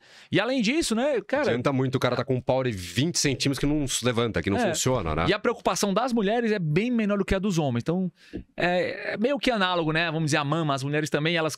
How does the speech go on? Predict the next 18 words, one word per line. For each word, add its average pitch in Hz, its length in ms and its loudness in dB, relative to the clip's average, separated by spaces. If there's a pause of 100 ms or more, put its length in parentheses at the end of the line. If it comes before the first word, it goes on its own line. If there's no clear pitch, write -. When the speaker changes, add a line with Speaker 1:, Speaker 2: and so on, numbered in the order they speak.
(120)
Speaker 1:
às 127 120 0
vezes 147 120 0
colocam 147 380 0
a 135 40 0
mama 156 220 0
para 190 240 0
outras 160 280 -2
mulheres, 143 420 0
pra 147 140 0
se - 100 -8
sentir 151 240 -2
melhor. 147 360 0 (440)
E 156 80 2
os 160 100 2
homens 156 240 0
tão 175 100 0
buscando 160 420 0
isso, 180 280 -4